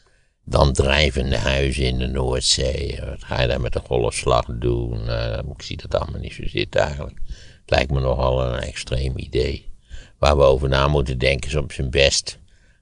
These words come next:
wat ga je doen bij, bij verhoging van de zeespiegel om onze kust beter te beschermen? Hè, daar zijn allerlei plannen voor. Om een soort extra kustlijn aan te leggen, ietsje buiten de bestaande kustlijn.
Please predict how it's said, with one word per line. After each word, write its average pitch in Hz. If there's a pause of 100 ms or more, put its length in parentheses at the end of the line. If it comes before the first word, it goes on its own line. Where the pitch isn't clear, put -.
wat 69
ga 73
je 67
doen 73
bij, 67
bij 65
verhoging 71
van 71
de 65
zeespiegel 69
om 65
onze 64
kust 73
beter 64
te -
beschermen? 58
Hè, 65
daar -
zijn -
allerlei -
plannen 62
voor. 62 (520)
Om -
een -
soort -
extra -
kustlijn 65 (140)
aan 69
te 65
leggen, 64
ietsje 71
buiten 64
de 58
bestaande 58
kustlijn. 64